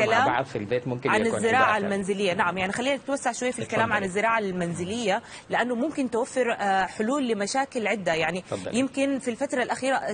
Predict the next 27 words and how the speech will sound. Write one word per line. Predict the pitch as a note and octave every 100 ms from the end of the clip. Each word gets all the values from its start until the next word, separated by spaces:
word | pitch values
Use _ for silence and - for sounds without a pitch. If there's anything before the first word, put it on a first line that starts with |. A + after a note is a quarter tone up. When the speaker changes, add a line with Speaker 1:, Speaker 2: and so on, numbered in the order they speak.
| -
Speaker 1:
توجه | A#3 C4 A#3
الناس | G#3+ A3 A3
للزراعة | F#3 G3 G#3+
المنزلية، | F#3+ F3+ F#3+ A#3+
للزراعة | G#3+ F#3+ A3
البستانية | G#3 F#3 - F#3 G#3+ E3
اللي | E3+ G3+
هي | G3 G3 - - -
بتعتمد | E3 F3+ - A3 G3+
على، | F#3 G3
آه، | G3 G3+ F#3+ F3+ F3+ F#3
الأشياء | F#3 F#3 F#3 A#3+
التجميلية | A3+ G#3+ G3+ G#3 B3 A3+
أكثر | G#3+ - G#3
وليست | F#3+ G3+ B3+ B3 -
الغذائية. | A3+ G#3+ F3+ F3 - D3 C3+ - - - - -
في | A3
حال | C4 C#4+ D#4 B3
أراد | G#3+ A#3 A#3
الناس | G#3 A3+
أن | F#3+
يتجهوا | F#3 A#3 G3+ G3
هذا | A3+ G3+
الاتجاه، | E3+ - E3+ E3+
ما | E3+ A#3
هي | C4+ C4
المزروعات | G3 F3+ F#3 F3+ G3+